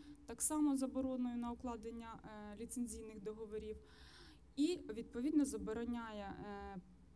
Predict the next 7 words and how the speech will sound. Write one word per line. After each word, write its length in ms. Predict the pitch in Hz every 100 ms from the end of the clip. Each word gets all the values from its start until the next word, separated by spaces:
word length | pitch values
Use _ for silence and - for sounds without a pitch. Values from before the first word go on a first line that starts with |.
| - - - - -
відповідачу 960 | 240 - 220 220 185 208 - 285 302 359 - - - - - - - 190
відмовлятися 1000 | 240 208 202 190 208 269 277 - 196 - -
від 200 | 190 -
свідоцтва 680 | - 196 202 269 - - 208
або 280 | 208 185 208
інших, 480 | 160 180 185 185 -
е, 40 | -